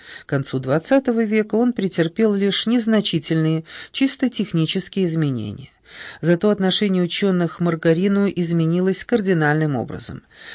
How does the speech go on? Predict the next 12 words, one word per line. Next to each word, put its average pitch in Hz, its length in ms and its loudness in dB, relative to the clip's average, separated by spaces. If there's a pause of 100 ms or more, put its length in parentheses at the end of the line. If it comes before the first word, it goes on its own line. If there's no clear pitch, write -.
(160)
Вредного 226 440 4
холестерина 226 720 0
в 190 80 -2
маргарине 208 580 2
действительно 208 680 0
нет, 180 320 2
но... 247 400 4 (1800)
При 226 220 4
каталитическом 202 1300 0
гидрировании 170 960 2
растительных 160 760 -2
жиров 139 540 -2